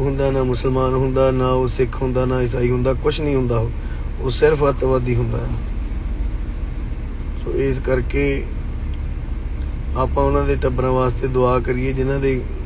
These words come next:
ਬੰਦੇ ਗਏ ਆ, ਉਹਨਾਂ ਵਾਸਤੇ ਦੁਆ ਕਰੀਏ, ਅੱਲਾ ਉਹਨਾਂ ਨੂੰ ਸਬਰ ਦੇਵੇ। ਇਸ ਦੁਨੀਆ ਤੋਂ ਉਹਨਾਂ ਦੇ ਚਲੇ ਗਏ। ਛੋਟੇ ਬੱਚਿਆਂ ਨੂੰ ਕਹਿੰਦੇ ਸਾਈਡ ਤੇ ਕਰ ਦਿੱਤਾ ਤੇ ਔਰਤਾਂ ਨੂੰ ਸਾਈਡ ਤੇ ਕਰ ਦਿੱਤਾ ਤੇ ਬੰਦਿਆਂ ਨੂੰ ਗੋਲੀ ਮਾਰ ਦਿੱਤੀ।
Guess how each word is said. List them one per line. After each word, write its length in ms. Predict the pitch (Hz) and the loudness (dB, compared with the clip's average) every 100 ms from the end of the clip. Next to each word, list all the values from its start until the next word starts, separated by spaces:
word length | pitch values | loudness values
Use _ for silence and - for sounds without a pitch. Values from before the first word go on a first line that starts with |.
| - | -4
ਬੰਦੇ 280 | 127 127 135 | -2 2 2
ਗਏ 360 | 123 123 123 123 | 4 2 4 0
ਆ, 60 | 123 - - - - - - - - - - - - | -2 -4 -6 -6 -6 -6 -6 -6 -6 -6 -6 -6 -2
ਉਹਨਾਂ 140 | 139 | 0
ਵਾਸਤੇ 320 | 135 131 127 | 4 4 2
ਦੁਆ 240 | 127 127 127 | 2 4 4
ਕਰੀਏ, 280 | 131 127 135 | 2 0 2
ਅੱਲਾ 160 | 131 | 2
ਉਹਨਾਂ 180 | 127 135 | 2 2
ਨੂੰ 120 | 139 | 0
ਸਬਰ 300 | 123 127 120 | 2 2 2
ਦੇਵੇ। 320 | 120 123 120 123 - - - - - - - - | 4 4 2 0 -4 -6 -6 -6 -6 -6 -6 -4
ਇਸ 180 | 131 120 | 0 0
ਦੁਨੀਆ 320 | 123 123 127 | 2 2 2
ਤੋਂ 140 | 120 123 | 0 0
ਉਹਨਾਂ 200 | 127 127 | 0 2
ਦੇ 260 | 131 127 - - - - - - - | 2 2 -2 -6 -6 -6 -6 -6 -4
ਚਲੇ 180 | 131 131 | 0 2
ਗਏ। 180 | 131 131 | 4 2
ਛੋਟੇ 280 | 131 135 131 | 2 0 0
ਬੱਚਿਆਂ 340 | 131 131 139 | -2 0 0
ਨੂੰ 100 | 135 | 0
ਕਹਿੰਦੇ 220 | 127 131 | 0 0
ਸਾਈਡ 300 | 131 135 123 | 0 2 2
ਤੇ 140 | 120 127 | 0 -2
ਕਰ 140 | 127 | -2
ਦਿੱਤਾ 380 | 123 123 - 135 | -2 -2 -2 -2
ਤੇ 380 | 127 131 127 120 - - - - - - - - - - - - - - - - - - - - - - - - - - | 2 4 4 2 -2 -6 -6 -6 -6 -6 -6 -6 -6 -6 -6 -6 -4 -6 -6 -6 -6 -6 -6 -6 -6 -6 -6 -6 -6 -2
ਔਰਤਾਂ 360 | 123 127 120 135 | 2 2 2 0
ਨੂੰ 120 | 135 | 2
ਸਾਈਡ 220 | 135 131 | 2 2
ਤੇ 140 | 131 | 2
ਕਰ 120 | 131 127 | 0 2
ਦਿੱਤਾ 300 | 127 117 131 | 0 0 -2
ਤੇ 120 | 131 | -2
ਬੰਦਿਆਂ 320 | 123 123 123 | -2 0 0
ਨੂੰ 100 | 127 | 0
ਗੋਲੀ 240 | 123 123 | 2 2
ਮਾਰ 200 | 120 120 | 2 0
ਦਿੱਤੀ। 320 | 117 120 - | -2 -4 -4